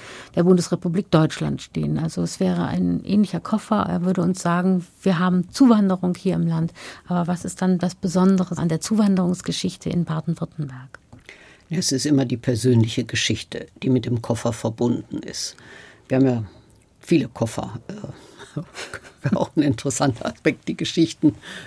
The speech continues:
Speaker 2: Koffer und ihre Geschichten auszustellen. Für uns ist der Koffer immer verknüpft mit der Geschichte. Wenn wir beispielsweise in der Abteilung, wo es auch um die Südweststaatsgründung geht,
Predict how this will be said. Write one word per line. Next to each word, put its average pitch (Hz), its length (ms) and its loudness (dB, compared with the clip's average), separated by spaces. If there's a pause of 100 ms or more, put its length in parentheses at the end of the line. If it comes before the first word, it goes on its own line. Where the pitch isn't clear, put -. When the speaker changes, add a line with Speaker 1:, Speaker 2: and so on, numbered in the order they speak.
(180)
Speaker 2:
Koffer 175 320 6
und 143 180 2
ihre 131 220 -6
Geschichten - 560 -4
auszustellen. - 880 -10 (580)
Für - 140 -4
uns - 420 2 (400)
ist - 160 -6
der 143 100 4
Koffer 143 520 0 (260)
immer 147 220 2
verknüpft - 760 -4
mit 131 200 -4
der - 100 -6
Geschichte. - 500 -10 (340)
Wenn 135 200 4
wir 131 260 0 (640)
beispielsweise 135 960 2
in - 680 -8
der - 100 -4
Abteilung, 139 480 2
wo 139 80 -6
es 117 140 -8
auch - 220 -10
um 120 120 -6
die 117 120 -10
Südweststaatsgründung 127 1120 -2
geht, 123 340 -6